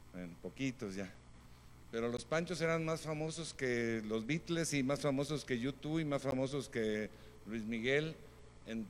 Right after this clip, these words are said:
en, por lo menos en toda América, ¿no? Estados Unidos y toda América Latina. Y ellos cantaban una canción que decía: "Me voy pa'l pueblo, hoy es mi día,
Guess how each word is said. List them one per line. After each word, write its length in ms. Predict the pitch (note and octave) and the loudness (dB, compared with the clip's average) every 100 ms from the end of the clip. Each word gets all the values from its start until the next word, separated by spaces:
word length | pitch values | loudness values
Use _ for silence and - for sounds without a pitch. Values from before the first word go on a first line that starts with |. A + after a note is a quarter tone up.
| - | -6
en, 280 | B2 A#2 G#2+ - | -4 -2 -4 -8
por 120 | A#2+ A#2 | -6 -4
lo 100 | A#2 | 0
menos 300 | D#3 E3+ C3 | 2 0 -2
en 120 | A2 | 0
toda 200 | C#3+ C#3 | 2 4
América, 500 | C3 D3 C#3+ - G#2+ | 4 4 2 0 -2
¿no? 180 | B2 C3+ | 0 -2
Estados 400 | - B2+ C3 A#2 | 2 2 2 -2
Unidos 340 | A2+ D3 A#2 | 0 0 -2
y 40 | |
toda 240 | G#2 A#2+ A#2 | -4 -2 0
América 400 | A#2 A#2 A#2+ A2 | 0 0 -2 -2
Latina. 500 | G2+ G2 B2 A#2+ D#3 - - - - | -2 -2 -2 0 -2 -6 -16 -16 -6
Y 80 | C#3 | 2
ellos 240 | F3 F#3+ - | 4 4 2
cantaban 440 | E3+ C#3+ F3 F3 | 0 4 4 4
una 200 | F3 E3+ | 2 0
canción 440 | E3 D3+ - E3 | 0 -2 0 -2
que 120 | D#3 D#3 | 0 0
decía: 520 | C3+ - D#3+ C#3 A2 - - - - - | 0 0 4 4 2 -8 -18 -18 -18 -6
"Me 240 | A2 D#3 | 2 4
voy 240 | E3+ F#3 F#3 | 6 6 6
pa'l 260 | F3+ F3+ | 6 4
pueblo, 560 | F3 F#3 F#3 E3 D3+ D#3 D#3 - - - | 4 6 8 6 2 2 -2 -12 -16 -6
hoy 320 | G#2 F3 F3+ | 0 2 4
es 180 | F3+ E3+ | 2 2
mi 160 | F#3 | -2
día, 460 | F3 F3+ F3 D3 D#3 | 0 0 0 -2 -4